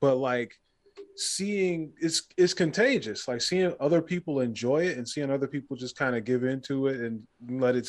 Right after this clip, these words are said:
do, let it do its thing. You'd be like, "All right, well, shit, well,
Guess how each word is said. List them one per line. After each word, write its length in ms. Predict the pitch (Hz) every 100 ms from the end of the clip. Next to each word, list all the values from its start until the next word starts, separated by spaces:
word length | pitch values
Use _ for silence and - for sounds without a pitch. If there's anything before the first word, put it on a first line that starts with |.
| 123
do, 140 | 139
let 160 | 139 139
it 120 | 127
do 120 | 135
its 140 | 127 -
thing. 420 | 170 190 151 127 _ - - - - -
You'd 120 | 151
be 60 | 247
like, 180 | 269
"All 80 | 294
right, 80 | 320
well, 120 | 311
shit, 260 | 294 339 202
well, 240 | 139 151